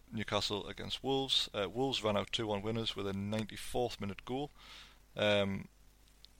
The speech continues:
Wolves had early taken the lead through Diogo Jota.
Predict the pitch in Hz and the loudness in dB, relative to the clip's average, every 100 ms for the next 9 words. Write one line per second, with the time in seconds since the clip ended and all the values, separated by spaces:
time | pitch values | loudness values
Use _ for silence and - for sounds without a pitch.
0 | - 117 120 107 110 107 98 107 98 101 | -10 0 0 4 6 4 4 0 0 0
1 | 104 104 104 - - 104 98 - - 104 | 0 0 -2 -6 -2 0 0 -6 -8 -4
2 | 101 95 95 - 123 131 | -2 -2 -6 -2 2 2